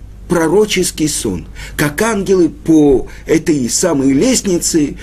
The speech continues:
поднимаются и спускаются. Кто эти ангелы? И что это за лестница? Объясняют комментаторы. Это то, что Творец дает человеку самому,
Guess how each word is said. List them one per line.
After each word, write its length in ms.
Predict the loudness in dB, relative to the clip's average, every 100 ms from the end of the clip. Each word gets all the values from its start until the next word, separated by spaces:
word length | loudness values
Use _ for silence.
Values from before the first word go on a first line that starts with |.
| -16 -6
поднимаются 760 | -2 2 4 4 2 0 0 0
и 100 | 0
спускаются. 920 | 0 -2 0 2 2 2 2 -2 -6 -8 -18 -18 -16 -16 -16
Кто 240 | -4 2 2
эти 280 | 2 -2 -2
ангелы? 480 | 0 0 0 -2 -4 -10 -14 -4
И 80 | -4
что 260 | -2 0 2
это 200 | 2 2
за 100 | 2
лестница? 640 | 2 0 -2 -4 -4 -4
Объясняют 480 | -2 0 2 0 0
комментаторы. 720 | 0 2 0 -2 -2 -4 -4 -8 -14 -14 -8
Это 160 | -4 -4
то, 280 | -2 -2 -2
что 200 | -2 -4
Творец 680 | -2 -2 0 0 -2 -8 -10 -12 -12 -12 -10 -10 -8 -4
дает 380 | 0 2 2 0
человеку 680 | 0 2 2 2 0 -4 -6 -10 -14 -10 -10 -8 -4
самому, 600 | 0 2 4 4 2